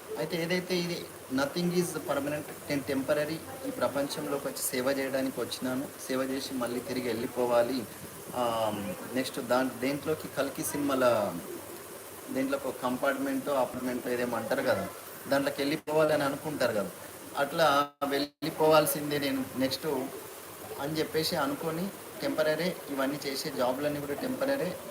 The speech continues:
ఓకే, మీకు ఇంక నెక్స్ట్ అన్ని జాబులు రావాలి, అవి కూడా టెంపరరీ, కొంత ఒక ఏజ్ వరకే.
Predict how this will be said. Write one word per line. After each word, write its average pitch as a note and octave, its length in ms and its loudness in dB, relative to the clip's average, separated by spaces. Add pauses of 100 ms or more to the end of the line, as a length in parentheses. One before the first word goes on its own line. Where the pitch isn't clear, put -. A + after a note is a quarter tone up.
(240)
ఓకే, C#3+ 200 -2
మీకు C3 300 0
ఇంక A2 280 -6
నెక్స్ట్ A#2 260 -6
అన్ని B2 240 -2
జాబులు B2 280 2
రావాలి, B2+ 480 2 (440)
అవి E3 140 2
కూడా G3 180 2
టెంపరరీ, E3 560 2
కొంత C#3 320 -4
ఒక C3+ 240 -2
ఏజ్ D3+ 360 0
వరకే. C#3 500 2